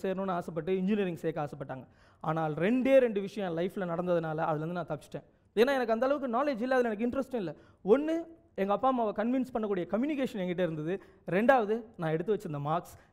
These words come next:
கிளியரா என்னை வந்து காப்பாத்திருச்சு. ஆனா நான் எங்க அப்பா அம்மாவை கன்வின்ஸ் பண்ணும்போது ஒரு விஷயத்த தெளிவா சொன்னேன், "நான் லைஃப்ல என்னைக்கும் உங்களை வந்து எங்கேயும் அவமானப்படுத்திட மாட்டேன்,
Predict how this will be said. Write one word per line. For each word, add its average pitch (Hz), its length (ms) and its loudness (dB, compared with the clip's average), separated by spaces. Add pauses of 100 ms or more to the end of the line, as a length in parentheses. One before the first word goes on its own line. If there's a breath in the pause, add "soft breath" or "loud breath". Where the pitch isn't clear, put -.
(140)
கிளியரா 277 540 6
என்னை 214 160 2
வந்து 202 180 2 (100)
காப்பாத்திருச்சு. 175 580 4 (220 loud breath)
ஆனா 262 220 2
நான் 269 140 0
எங்க 214 120 0
அப்பா 214 180 4
அம்மாவை 254 320 0
கன்வின்ஸ் 247 420 0
பண்ணும்போது 170 500 -2 (320 loud breath)
ஒரு 294 260 2
விஷயத்த 240 260 -2
தெளிவா 185 300 0
சொன்னேன், 165 280 -6 (240)
"நான் 190 180 0
லைஃப்ல 269 320 2
என்னைக்கும் 226 380 0
உங்களை 208 280 0
வந்து 180 260 -2
எங்கேயும் 185 360 -4
அவமானப்படுத்திட 170 540 -4
மாட்டேன், 143 300 -10